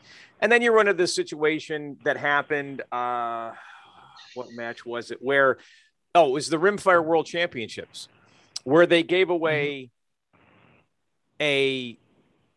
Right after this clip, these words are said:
Speaker 1: the person, the overall winner won high overall, but they didn't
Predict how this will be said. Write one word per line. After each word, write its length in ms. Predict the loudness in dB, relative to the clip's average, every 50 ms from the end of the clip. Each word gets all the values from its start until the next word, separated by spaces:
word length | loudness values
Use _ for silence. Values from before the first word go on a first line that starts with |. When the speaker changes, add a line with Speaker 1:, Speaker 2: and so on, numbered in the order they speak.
| _ -20 _
Speaker 1:
the 140 | -18 -18 -14
person, 540 | -4 0 2 2 2 2 0 -2 -4 -4 -6 -8
the 160 | -8 -6 2
overall 560 | 6 6 6 6 6 4 4 4 4 4 2 2
winner 560 | 0 -2 -2 -2 -2 -2 -4 -4 -6 -8 -12 _ _ _ _ _ _ _ _ _ _ _ _ -4
won 260 | 0 2 2 2 0
high 260 | -2 -2 0 0 0
overall, 840 | 0 0 -2 -2 -4 -2 0 0 2 2 2 2 0 -2 -4 -4 -8 -12 _ _ _ _ _ _ _ _ _ _ _ _ _ _ _ _ _ _ _ _ _ _ _ -4
but 200 | -2 -2 -2 _ _ _ _ _ _
they 140 | -4 -4 -4
didn't 460 | -4 _ 2 2 2 2 0 -8 -10